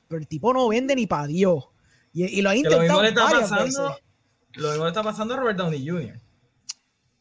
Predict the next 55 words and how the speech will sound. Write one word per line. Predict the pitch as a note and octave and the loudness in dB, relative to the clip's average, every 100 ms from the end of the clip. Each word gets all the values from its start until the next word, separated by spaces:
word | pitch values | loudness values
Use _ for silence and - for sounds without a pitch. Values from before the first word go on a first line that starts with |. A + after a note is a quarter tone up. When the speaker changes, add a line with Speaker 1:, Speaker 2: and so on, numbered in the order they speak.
| _ | _
Speaker 1:
Sí, | - - - A3+ A#3 | -14 -12 -8 -2 0
Speaker 2:
Lo | |
mismo | G3 B3 | 0 0
le | A3+ | -2
está | F#3 | -2
pasando | E3 G3 G#3 | -2 0 2
a | A3 | 2
Speaker 1:
es | |
Speaker 2:
Robert | - B2 | 0 0
Downey | - - | -2 -4
junior. | - - | -6 -6
Speaker 1:
sí, | A3+ | 0
él, | B3 B3+ B3+ - | 4 4 2 -2
aunque, | B3+ A#3+ C4+ B3+ | -2 2 0 2
aunque | B3 C4 | 0 0
ha | |
sido | - G4+ | 0 0
bien | E4+ - | -2 -2
poquitas | F4 F4 F#4+ | -6 -4 -6
películas | - E4+ F4+ D#4+ C#4 | -4 -2 -2 -2 -4
que | - | -2
no | G#3+ | -4
han | G#3 | -4
sido | B3 C4 | -4 0
de | B3+ | 0
Marvel, | G#3+ F#3+ | 0 -4
porque | F#3+ | -2
él | A3 | 0
hizo | A#3 C#4+ | 0 0
The | D4 A3 | 0 2
Judge, | A#3 G3+ F#3 - - _ _ | 2 4 2 0 -8 _ _
que | A3 | 0
fue | A#3+ C4 | 0 -2
critically | - D#4 D#4 - D4+ | 0 2 2 2 2
liked, | A#3+ A#3 A3 F#3+ - | 4 4 4 2 -2
pero | F#3+ F#3 | 0 0
pues | F3 E4 | 0 -6
no | D#4+ | -4
es | D4 | -4
una | C#4+ | -2
película | D#4 D#4 C4+ | -2 0 0
que | |
va | C4 | 0
a | |
ser | - | -2
un | B3 | -2
millón | B3 A#3 | 0 0
de | A3 | 0
chavos, | G#3 A3 G3 | 2 2 0
o | G#3+ | -2
sea, | |
no | G#3 G#3+ | 0 0
va | |
a | |
ser | A3+ B3 | 2 0